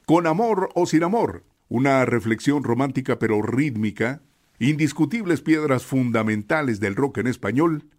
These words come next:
nacieron de la inspiración de un joven argentino de un metro noventa de estatura y cara de niño,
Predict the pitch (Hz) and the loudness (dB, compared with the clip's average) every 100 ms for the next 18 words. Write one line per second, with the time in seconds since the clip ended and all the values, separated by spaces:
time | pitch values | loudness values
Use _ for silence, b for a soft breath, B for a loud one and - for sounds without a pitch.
0 | _ 131 143 214 202 160 147 139 131 135 | _ -2 0 2 0 2 2 0 0 0
1 | 123 175 156 147 139 160 156 127 107 98 | 2 0 2 0 0 -2 -2 -2 -2 -2
2 | 107 143 151 139 127 113 123 127 127 131 | -4 -2 -2 0 0 0 0 0 -2 -2
3 | 120 110 104 120 117 104 98 90 101 - | -2 -2 -2 -2 -4 -4 -4 -4 -6 -2
4 | 139 113 98 127 123 101 92 113 117 113 | 0 0 0 -2 0 -4 -2 0 0 -2